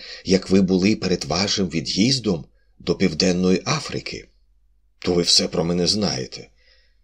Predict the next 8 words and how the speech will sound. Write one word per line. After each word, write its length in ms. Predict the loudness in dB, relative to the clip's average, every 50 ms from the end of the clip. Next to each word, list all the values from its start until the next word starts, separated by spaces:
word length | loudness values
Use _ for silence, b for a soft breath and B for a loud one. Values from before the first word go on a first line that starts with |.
| _ -12 0
Добре, 380 | 2 4 4 4 2 0 0 2
що 200 | 2 2 2 0
мені 220 | 0 0 0 0
нема 320 | 0 -2 -2 -2 -4 -2
чого 340 | -2 -2 -2 -2 -2 -2 -4
приховувати 880 | -2 -4 -8 -6 2 4 4 4 6 4 0 -2 -2 -6 -12 -12 -14 _ _ _
від 200 | -6 -6 -6 -6
вас. 460 | -4 -6 -4 -2 -2 -2 -2 -4 _